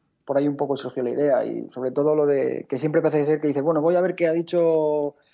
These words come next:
fulanito en el podcast". O en el podcast, o en el, en el Twitter.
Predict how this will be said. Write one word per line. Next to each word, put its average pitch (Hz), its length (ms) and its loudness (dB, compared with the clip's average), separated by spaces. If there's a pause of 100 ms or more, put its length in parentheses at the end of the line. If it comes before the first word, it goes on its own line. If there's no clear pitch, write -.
(260)
fulanito 165 460 -2
en 175 100 2
el 156 420 -2
podcast". - 540 -4 (680)
O 143 100 -2
en 143 80 2
el 139 120 0
podcast, 131 300 -4
o - 40 -6
en 139 60 0
el, 135 140 0
en 139 100 2
el 139 100 0
Twitter. 147 360 -2